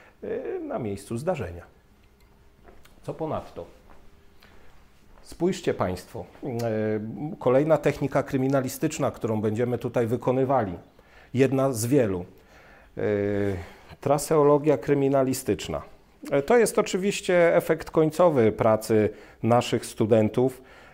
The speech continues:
e, na warsztatach kryminalistycznych. Odlew gipsowy, podeszwy buta, oczywiście ramki traseologiczne,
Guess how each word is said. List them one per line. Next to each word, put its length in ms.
e, 140
na 120
warsztatach 580
kryminalistycznych. 1080
Odlew 420
gipsowy, 720
podeszwy 600
buta, 460
oczywiście 560
ramki 380
traseologiczne, 1080